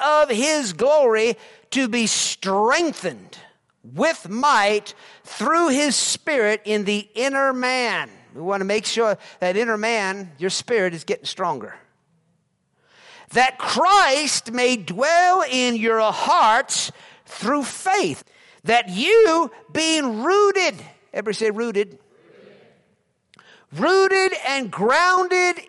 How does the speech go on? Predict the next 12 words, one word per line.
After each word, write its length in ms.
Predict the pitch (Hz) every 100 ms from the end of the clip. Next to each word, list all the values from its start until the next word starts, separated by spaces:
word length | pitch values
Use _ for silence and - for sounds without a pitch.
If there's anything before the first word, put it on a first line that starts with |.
| -
in 720 | 311 359 359 359 349 330 240
love." 1120 | 147 165 254 339 302 170 113 - - - - -
Or 140 | 202
we 120 | 320 240
could 140 | 202
just 180 | 240 -
say 220 | 277 254
rooted 380 | 196 254 277 262
and 120 | 269
grounded 360 | 254 294 294 285
in 140 | 302
God. 400 | 269 320 415 -